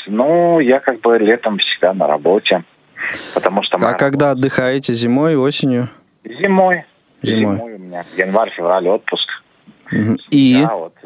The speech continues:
Speaker 1: так.
Speaker 2: отдыхаете
Speaker 1: И вот.
Speaker 2: где? В тёплых странах?
Speaker 1: Нет, честно говоря, у себя дома, как бы, это тёплых стран как-то не очень.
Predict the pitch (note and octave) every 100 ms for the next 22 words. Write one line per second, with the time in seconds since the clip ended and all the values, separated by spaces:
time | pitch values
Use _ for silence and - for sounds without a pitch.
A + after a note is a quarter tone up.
0 | E2 - F2 - _ _ _ - - -
1 | - - A#2+ C3+ C#3 D3 C#3 C3 C#3 C3
2 | C3 C3 C3 A#2+ G#2+ C3 C3 C3 - D#3+
3 | E3 G3 C3 - - _ _ _ _ _
4 | _ _ _ D#2 F2+ A#2+ A2 G#2 D#3 G3+
5 | - - - G2+ E2+ E2+ E2 E2 - E2+
6 | C3 D3+ G#2 D#3 D3+ A#2 G2+ F#2 F2 E2+
7 | E2 - A#2+ G#2 - - A#2+ G#2+ F2 D#2+
8 | E2+ E2 E2 D#2+ F2 A2 D3 C3+ G2+